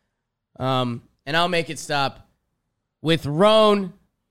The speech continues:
the most comfortable gear in the game. I put on one of their hoodies the other day. I did not know. One, fit oddly good. Two,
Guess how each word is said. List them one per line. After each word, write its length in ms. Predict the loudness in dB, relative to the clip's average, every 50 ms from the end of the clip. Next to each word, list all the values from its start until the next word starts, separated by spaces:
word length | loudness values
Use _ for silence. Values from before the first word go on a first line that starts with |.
| _ -4
the 60 | 0
most 340 | 2 2 2 0 -2 -6 -8
comfortable 840 | -2 2 2 2 2 0 -2 -2 -2 0 0 -2 -2 -4 -6 -12 _ _ _ _ _ _ _ _ _ _ _ _ _ _
gear 520 | 0 2 4 4 6 6 6 4 4 0 -2 -4
in 120 | -2 -2
the 60 | -2 -4
game. 400 | -2 -2 0 2 2 0 -2 -4 -10 -18 _ _ _
I 160 | -2 -2 0
put 200 | 0 0 2 4
on 180 | 4 4 4 4
one 100 | 4 2
of 60 | 2 4
their 180 | 4 4 4
hoodies 320 | 4 4 4 2 2 0 0
the 100 | 0 0
other 120 | 0 0
day. 140 | 0 -2 0
I 140 | 0 -2 -2
did 300 | -4 -6 -6 -6 -6 -4
not 300 | -2 0 0 0 -2 -4
know. 440 | -4 -2 -2 0 0 -2 -4 -8 -16 _ _ _ _ _ _ _ _
One, 460 | -14 -6 -2 0 0 0 -2 -4 -8 _ _ _ _ _ _ _ _ _ _ _ _
fit 260 | _ -4 -4 -2 -2 -2
oddly 400 | 0 0 0 0 0 -2 -4 -4
good. 380 | -4 -8 -12 -14 -14 -16 -20 _ _ _ _ -14
Two, 500 | -6 0 2 4 4 4 2 0 -6